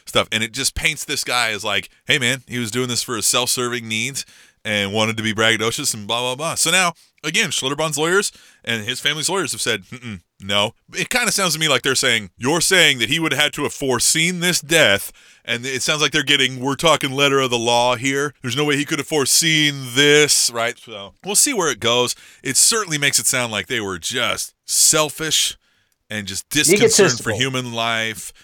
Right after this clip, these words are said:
Speaker 1: and injury, and then just tried to bully their way out of things.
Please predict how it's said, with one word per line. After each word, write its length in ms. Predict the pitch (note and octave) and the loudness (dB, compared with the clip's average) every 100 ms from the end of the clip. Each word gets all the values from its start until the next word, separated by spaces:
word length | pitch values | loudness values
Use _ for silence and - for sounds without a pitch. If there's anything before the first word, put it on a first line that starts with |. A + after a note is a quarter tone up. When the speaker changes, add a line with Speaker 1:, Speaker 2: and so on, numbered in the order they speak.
| _ | _
Speaker 1:
and 300 | G#2 G2+ F#2+ B2+ | -4 -2 -2 -4
injury, 600 | C3 A2+ A#2+ A2+ G#2+ G#2 _ _ A#2 | -2 0 2 2 0 -2 _ _ -2
and 180 | A#2 | -2
then 160 | A#2+ A#2+ | -2 -4
just 160 | A2 - | -4 -2
tried 200 | C3 A#2+ | 0 0
to 60 | |
bully 260 | A2+ C3+ C3 | 0 2 2
their 140 | C#3 | 2
way 200 | D3 D3+ | 0 0
out 180 | D3+ A#2 | 0 -2
of 60 | E2+ | -6
things. 400 | C#2+ C2 - | -18 -20 -14